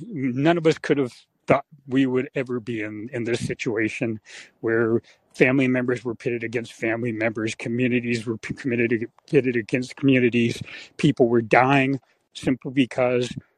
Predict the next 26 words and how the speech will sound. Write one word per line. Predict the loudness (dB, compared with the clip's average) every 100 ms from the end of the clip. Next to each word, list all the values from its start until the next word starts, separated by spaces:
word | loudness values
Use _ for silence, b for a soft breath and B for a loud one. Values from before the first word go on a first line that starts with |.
| -10
of, | -8 -8 -2
of | -2 -2 -6 -20 _ _
s-, | -12 -10 -10
s-, | -12 -10 B B B B B B -6
some | 0 2 0 2
asshole | 2 2 4 4 4 2
in |
the | 0
governor's | 2 2 2 0 0 -6 b b _
chair | 0 2 2
that, | -2 -2
uh, | -2 -4
wants | -2 -4 -4 -8
to | -18
declare | -4 0 0
a | -2
state | -6 2 2 2
of |
emergency | -4 -2 -2 -2 -6 -8
and | -8
lock | -4 -4 -2
everybody | -6 -2 0 0
in | -2
their | -4 -4
homes | -2 -2 -4
and | -8 -10